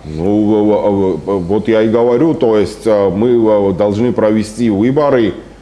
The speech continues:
и не дать возможность грузинской мечте сфальсифицировать выборы. Сейчас ей дали эту возможность, дали возможность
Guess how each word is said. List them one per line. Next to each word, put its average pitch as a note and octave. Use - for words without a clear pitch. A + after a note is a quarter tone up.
и G#2+
не A2+
дать A#2+
возможность A2
грузинской G#2
мечте G#2
сфальсифицировать A#2
выборы. G#2
Сейчас D#3
ей C#3
дали B2+
эту G#2
возможность, B2+
дали B2+
возможность C3